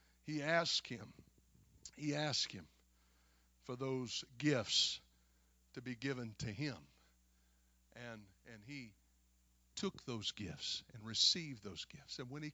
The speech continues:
came back trying to hide it from the master, Elisha asked him, "Where have you been?" He said, "I haven't been anywhere."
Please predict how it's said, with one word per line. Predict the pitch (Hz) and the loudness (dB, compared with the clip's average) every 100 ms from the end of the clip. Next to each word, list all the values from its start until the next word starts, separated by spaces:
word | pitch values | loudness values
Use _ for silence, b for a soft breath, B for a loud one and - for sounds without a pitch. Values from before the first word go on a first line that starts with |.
| - | -6
came | 214 220 202 | -6 -6 -6
back | 180 185 135 - - _ - | -6 -6 -8 -16 -20 _ -2
trying | - 180 202 208 | 4 6 6 8
to | 190 | 6
hide | - - 202 | 6 2 2
it | 165 - - b b b b b b | 0 -4 -10 b b b b b b
from | 139 | -2
the | 135 | 0
master, | 143 151 120 - - - _ _ _ _ _ _ - _ _ _ _ _ _ _ _ _ _ _ _ _ _ - | 0 0 0 -4 -6 -14 _ _ _ _ _ _ -20 _ _ _ _ _ _ _ _ _ _ _ _ _ _ 0
Elisha | 127 139 143 135 127 | 6 10 10 8 4
asked | 135 139 - | 4 2 0
him, | 120 110 - - - | -6 -10 -14 -20 -16
"Where | 143 156 | -8 -6
have | 135 | -4
you | 123 | -6
been?" | 127 139 160 151 - _ _ _ _ _ _ _ _ _ _ _ - | -6 -8 -10 -14 -20 _ _ _ _ _ _ _ _ _ _ _ -10
He | 127 | -6
said, | - 143 | -4 -2
"I | 185 | -4
haven't | 196 170 - | -4 -8 -10
been | 113 95 | -10 -8
anywhere." | - 151 160 190 | -10 -10 -12 -14